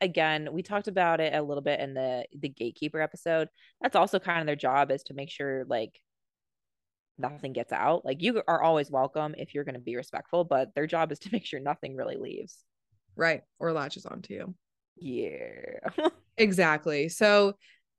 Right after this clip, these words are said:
Speaker 2: there's just so many things out there on the spiritual plane and in the world that we just don't understand or know about. And I'm sure there's m-, there's definitely more things than we've probably ever even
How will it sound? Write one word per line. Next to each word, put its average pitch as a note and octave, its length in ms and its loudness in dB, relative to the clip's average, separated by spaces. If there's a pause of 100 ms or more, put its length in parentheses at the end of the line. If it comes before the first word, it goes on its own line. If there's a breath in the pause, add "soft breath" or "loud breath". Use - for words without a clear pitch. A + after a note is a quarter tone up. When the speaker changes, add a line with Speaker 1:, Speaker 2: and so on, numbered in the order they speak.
(480)
Speaker 2:
there's C4 320 4
just C#4 300 4
so F3 180 0
many G3+ 240 -2
things F#3 400 -2
out E3+ 240 0
there F3 380 4
on D#3 100 -4
the D3+ 60 -8
spiritual D#3 460 -4
plane D3+ 560 -6 (160)
and E3 180 -2
in D#3 80 -2
the D3 80 -2
world C#3+ 420 -2
that C#3 160 -4
we D3+ 80 -2
just D3+ 220 -6
don't D#3 160 -4
understand D3 640 -4
or D3+ 160 -4
know C#3+ 260 -4
about. F#3+ 420 2 (100)
And D#3 540 -4
I'm F3+ 160 2
sure G#3 240 2
there's G3 220 2
m-, E3+ 120 -2 (240)
there's F#3 200 0
definitely F3 340 0
more D#3+ 160 -2
things D#3+ 320 -6
than D3 180 -4
we've D3+ 200 -4
probably D#3 340 -2
ever D3+ 160 -4
even D3 380 -4